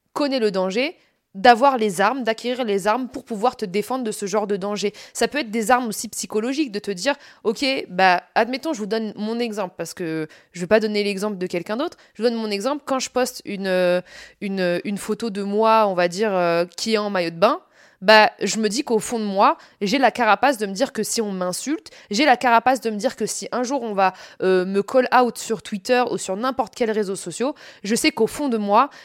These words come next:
j'ai les capacités de me relever de ça. Et donc, du coup, je le sais et ça me permet,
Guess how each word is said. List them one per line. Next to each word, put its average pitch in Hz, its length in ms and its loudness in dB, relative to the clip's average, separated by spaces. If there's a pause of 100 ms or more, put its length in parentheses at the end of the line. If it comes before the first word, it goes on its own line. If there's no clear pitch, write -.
j'ai 214 180 2
les 254 120 0
capacités 220 540 0
de 220 140 -4
me 208 120 -2
relever 214 420 2
de 170 100 -2
ça. 240 280 2 (200)
Et 226 100 -2
donc, 240 180 -2
du 196 100 -6
coup, 277 200 -4
je 220 140 -2
le 202 120 0
sais 277 360 0
et 202 60 0
ça 208 160 0
me 196 80 -6
permet, 226 500 0